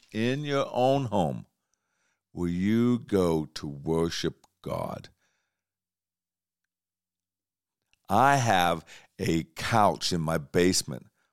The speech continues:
and it's a place where I go there, and I go to speak to God. I have a Bible there. I have a music box there, and I go there specifically to seek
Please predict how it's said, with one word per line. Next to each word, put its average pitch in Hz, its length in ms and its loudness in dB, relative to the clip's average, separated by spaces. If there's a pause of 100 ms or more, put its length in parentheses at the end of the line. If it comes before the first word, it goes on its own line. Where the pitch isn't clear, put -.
(960)
and 82 200 -4
it's - 280 -4
a 82 320 -2 (680)
place 120 560 0
where 78 180 -4
I 107 240 4
go 104 420 2
there, 80 440 -4 (800)
and 87 320 -6 (100)
I 104 520 -2
go 92 460 -4 (460)
to 90 120 -6
speak - 640 0
to - 100 -10
God. 78 400 -12
I 85 100 -6
have 90 160 -2
a 90 60 2
Bible 98 600 2
there. 69 320 -6
I 90 160 -2
have 92 400 -6 (340)
a 87 120 -4
music 104 800 -2
box 71 360 -4
there, 76 400 -8 (480)
and 85 200 -10
I 117 300 0
go 113 460 2
there 90 260 -2
specifically 92 1120 -4
to - 260 -8
seek 120 540 0